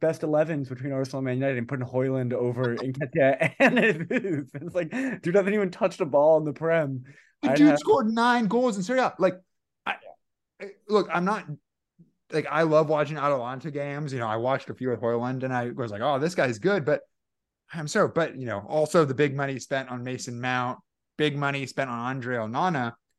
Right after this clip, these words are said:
Speaker 2: And then at the same time, if you look at Manchester United's defense, Luke Shaw gets injured, and who are they in to bid for? Marc Cucurella.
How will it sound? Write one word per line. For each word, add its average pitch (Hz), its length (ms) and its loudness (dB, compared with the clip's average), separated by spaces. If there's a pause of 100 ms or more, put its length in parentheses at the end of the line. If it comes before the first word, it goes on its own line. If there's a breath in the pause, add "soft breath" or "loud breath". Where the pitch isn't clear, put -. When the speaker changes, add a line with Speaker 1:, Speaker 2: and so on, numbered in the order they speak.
(420)
Speaker 2:
And 151 120 -4
then 175 80 2
at 185 100 0
the 180 100 -2
same 185 240 -4
time, 208 240 -2
if 156 100 -2
you 151 120 -2
look 151 320 0 (640)
at 131 180 -8 (600)
Manchester 180 480 -2
United's 139 360 0
defense, 143 640 -2 (760)
Luke 180 260 -2
Shaw 185 420 6
gets 147 220 0
injured, 147 480 -2
and 113 160 -10 (240)
who 175 160 2
are 196 140 4
they 185 220 4
in 180 420 -4
to 196 80 0
bid 185 240 0
for? 233 340 0 (720)
Marc 135 580 -2
Cucurella. 151 720 -2